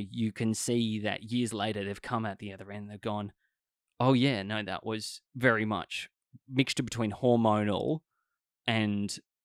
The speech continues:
you know, and, you know, where my mind was going," because a lot of these people were teenagers. They, and they feel like, you know, I mean this in the nicest possible way when one of my friends probably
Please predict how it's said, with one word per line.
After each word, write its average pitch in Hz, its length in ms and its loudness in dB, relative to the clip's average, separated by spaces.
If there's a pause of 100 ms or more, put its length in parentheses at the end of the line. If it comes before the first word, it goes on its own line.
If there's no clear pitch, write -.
(120)
you 110 180 2
know, 98 300 0
and, 104 380 -4 (580)
you 117 80 2
know, 107 100 2
where 113 220 2
my 104 160 2
mind 101 340 0
was 110 140 -2
going," 107 240 2
because 120 180 -2
a 127 40 2
lot 131 180 6
of 110 60 4
these 107 160 2
people 107 280 0
were 113 100 2
teenagers. 156 720 -4
They, 110 260 2 (480)
and 123 100 4
they 123 80 6
feel 127 300 6
like, 104 640 0 (280)
you 127 100 6
know, 107 260 4 (100)
I - 1200 -10
mean 175 80 10
this 143 160 6
in 123 140 6
the 110 60 4
nicest - 300 4
possible 117 320 2
way 107 160 4
when 98 220 0
one 101 120 -2
of 101 40 -4
my 95 100 0
friends 98 300 -4 (280)
probably 107 280 4